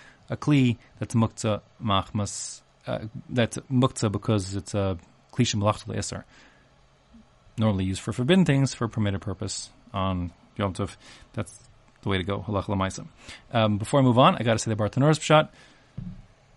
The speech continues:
The Bartanura learns, although it's a little peculiar, that this Eli is like a big stick,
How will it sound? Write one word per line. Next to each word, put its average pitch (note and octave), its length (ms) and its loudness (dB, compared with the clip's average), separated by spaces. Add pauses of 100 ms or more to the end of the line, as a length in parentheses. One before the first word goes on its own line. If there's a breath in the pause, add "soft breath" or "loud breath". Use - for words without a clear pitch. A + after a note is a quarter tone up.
(800 loud breath)
The C3+ 80 0
Bartanura F3 400 6
learns, E3+ 460 8
although A#2 180 4
it's A2 100 0
a B2+ 40 -2
little B2+ 120 4
peculiar, D#3+ 440 4
that A#2 160 2
this - 480 2
Eli D3 440 6
is A#2 120 0
like A2+ 140 0
a A#2 40 0
big A2 180 0
stick, - 420 4